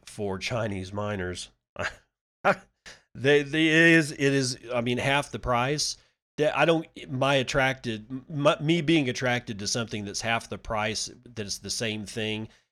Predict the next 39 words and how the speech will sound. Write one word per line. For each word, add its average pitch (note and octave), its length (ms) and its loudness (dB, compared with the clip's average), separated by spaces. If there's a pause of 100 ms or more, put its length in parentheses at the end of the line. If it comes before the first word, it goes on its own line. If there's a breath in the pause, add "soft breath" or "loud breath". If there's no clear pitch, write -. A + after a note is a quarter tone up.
(160)
isn't C3+ 400 0
increasing. A2 640 -2
It G2+ 200 -6
just - 340 -6
is. D#2 520 -6
I'm F2+ 120 -10
sorry, E2+ 440 -4
but D#2+ 200 -12
I, - 80 -12 (1900 loud breath)
likewise, A#2 680 2
countries A#2 420 -4
such A2+ 200 -4
as G2+ 160 -6
Uzbekistan, G#2+ 720 -6
who G#2 140 -6
offers G#2 460 -6
increasingly A2+ 800 -4
open G#2+ 300 -4
policies A2+ 480 -4
on F#2+ 140 -6
cryptocurrency G#2+ 600 -8
mining G#2+ 400 -2
and F#2 80 -6
trading, A#2+ 380 -2 (340 soft breath)
appear C#3+ 300 2
to D3 80 -4
be C#3+ 200 0
bringing C3 680 0
what A#2 220 -2
was A2 180 -6
once A#2 380 -2
an A#2 80 -4
underground A2+ 560 -4
industry A2 560 -6
to - 180 -6
the E2+ 80 -8
fore. F#2+ 640 -4
Wu C#3 260 -2
Zhang, A#2 680 -2